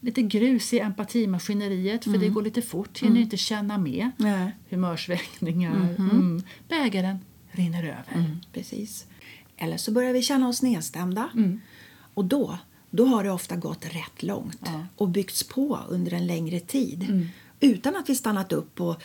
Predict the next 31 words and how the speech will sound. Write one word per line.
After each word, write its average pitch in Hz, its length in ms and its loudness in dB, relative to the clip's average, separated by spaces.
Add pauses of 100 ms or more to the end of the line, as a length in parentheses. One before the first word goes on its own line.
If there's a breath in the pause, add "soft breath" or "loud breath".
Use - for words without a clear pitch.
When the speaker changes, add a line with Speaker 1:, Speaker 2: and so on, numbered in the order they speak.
(160 loud breath)
Speaker 2:
tagit 240 460 2
oss 277 200 2
egen 165 340 2
tid 165 240 -6
och 185 160 -8
på 202 100 -2
riktigt 214 540 -2
lyssna 254 480 0
på 214 160 -4
vårt 185 200 -6 (260 soft breath)
faktiskt - 640 -8 (440 soft breath)
enastående 185 920 0
system. 190 540 -4
Speaker 1:
Mm. 180 240 -2 (440 loud breath)
Speaker 2:
Mm. 226 220 6 (320 loud breath)
Alltså, 240 300 0
nyckeln 277 400 6
är 285 320 -2
kanske 180 280 -4
att 185 160 -6
göra 247 320 2 (100)
egen 147 360 0
tid 160 280 -8
till 170 200 -4
en 160 240 -4
daglig 233 800 -2
vana. - 400 -6 (180)
Speaker 1:
Mm, 175 300 -4 (160)
precis. 202 440 -8 (300 soft breath)
En 214 200 4
god 226 380 2